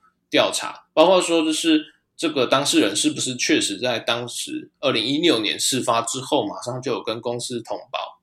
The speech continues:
然后包括跟主管或者是同事有讲这件事情，证明说这个说法是从二零一六年就已经存在。那后来证明，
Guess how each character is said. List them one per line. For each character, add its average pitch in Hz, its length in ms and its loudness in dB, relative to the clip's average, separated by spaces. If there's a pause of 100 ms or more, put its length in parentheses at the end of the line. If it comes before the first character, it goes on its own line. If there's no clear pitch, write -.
然 - 160 -2
后 - 80 -4
包 120 100 2
括 120 140 -2
跟 120 300 -2
主 107 200 -6
管 110 300 0
或 113 220 -4
者 98 60 -6
是 - 120 -8
同 98 220 -10
事 117 140 -6
有 101 100 -4
讲 - 160 -8 (100)
这 104 120 -16
件 95 140 -12
事 104 180 -10
情， 95 160 -8 (340)
证 196 240 2
明 120 200 0
说 127 360 0 (180)
这 196 100 0
个 151 80 6
说 151 220 2
法 95 240 0
是 127 160 -6
从 107 220 -10
二 151 160 0
零 104 220 -4
一 156 160 -6
六 165 220 0
年 90 220 -8
就 110 180 -4
已 - 60 -8
经 98 220 -10
存 - 240 -14
在。 - 280 -6 (580)
那 190 100 4
后 214 180 6
来 156 80 8
证 185 220 0
明， 120 340 0